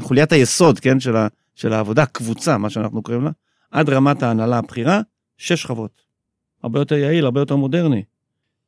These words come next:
יש היום, אה, אה, call center בכל מרחב בחברת החשמל. יש ארבעה call center'ים. למה שלא יהיה אחד? היום ה-call center'ים בארצות הברית, מרביתם בכלל בהודו.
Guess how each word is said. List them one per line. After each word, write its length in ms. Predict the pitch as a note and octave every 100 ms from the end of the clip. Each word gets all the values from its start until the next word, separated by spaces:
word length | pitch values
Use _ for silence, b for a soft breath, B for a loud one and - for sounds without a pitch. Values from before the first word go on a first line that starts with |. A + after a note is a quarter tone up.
| _ -
יש 400 | C3+ E3+ - F#3
היום, 440 | D3 D3+ D#3 D#3
אה, 60 | C#3+ C#3 C3 B2+ B2 A#2+ - -
אה, 580 | A2+ A2+ A2+ A2 A2 A2+ - _ _ _ -
call 100 | C#3+
center 400 | - A#2 G2+ A#2+ C#3 - _ _ _ _
בכל 640 | - C3 B2 E3 C#3 C#3+ D#3 D3+ _ _ _ _ _
מרחב 560 | C#3 B2 A2+ A2+ B2+ C3 C3 E3 _
בחברת 400 | - A#2+ A#2 A#2
החשמל. 360 | A2+ A2+ A2+ G#2+ - _ -
יש 140 | C3
ארבעה 320 | A#2+ A#2+ C3+
call 200 | C3 C3
center'ים. 400 | A#2 B2+ - - - _ _ _ _ _ _ _ -
למה 140 | - C3
שלא 200 | C#3 C#3
יהיה 100 | C#3+
אחד? 220 | C3 B2 - _ _ - - _ _ _ -
היום 200 | C#3 E3+
ה-call 180 | C#3 D#3+
center'ים 380 | F3 E3+ E3
בארצות 300 | C#3 B2 D#3
הברית, 220 | C#3+ D3+ D#3
מרביתם 460 | C3 B2 B2+ E3
בכלל 160 | D#3 D#3
בהודו. 340 | C#3 C#3+ A2+